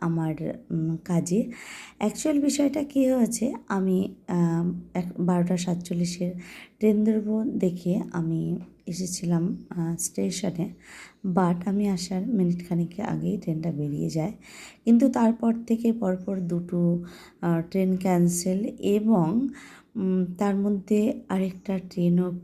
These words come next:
প্রায় আধ ঘন্টার লেটে ট্রেনটা ছাড়লো। তো আমি মোটামুটি দেড় ঘন্টা পরে ট্রেনে উঠতে পেরেছি।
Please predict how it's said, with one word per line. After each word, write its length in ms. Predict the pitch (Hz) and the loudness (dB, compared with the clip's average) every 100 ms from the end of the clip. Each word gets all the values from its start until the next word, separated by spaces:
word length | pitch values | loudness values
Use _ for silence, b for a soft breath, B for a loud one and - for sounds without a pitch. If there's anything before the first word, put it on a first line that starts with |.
| - - | -12 -4
প্রায় 480 | 196 190 208 220 226 B B B B | 0 2 2 0 -2 B B B B
আধ 280 | - 185 185 - | 0 0 -2 -4
ঘন্টার 420 | 208 208 196 202 202 - | -2 0 0 -2 -4 -4
লেটে 460 | 185 175 175 190 190 | 2 2 2 -2 -4
ট্রেনটা 460 | - 160 160 165 156 | -2 -2 -2 -4 -6
ছাড়লো। 500 | - 160 151 147 139 - _ B B B B B B _ | -4 -2 0 -2 -4 -8 _ B B B B B B _
তো 120 | 233 233 | 4 6
আমি 480 | 233 220 220 240 | 4 2 4 4
মোটামুটি 720 | 254 226 - 208 202 190 226 202 | 4 2 2 -2 -2 -4 -4 0
দেড় 300 | 185 180 180 | 4 2 2
ঘন্টা 380 | 185 180 190 | -2 -2 -4
পরে 420 | 185 170 160 175 202 | -4 -2 -2 0 -4
ট্রেনে 380 | - 165 160 | -2 -2 0
উঠতে 320 | 160 - - 165 | -4 -6 -12 -10
পেরেছি। 600 | 160 147 147 - 143 | -6 -6 -6 -8 -12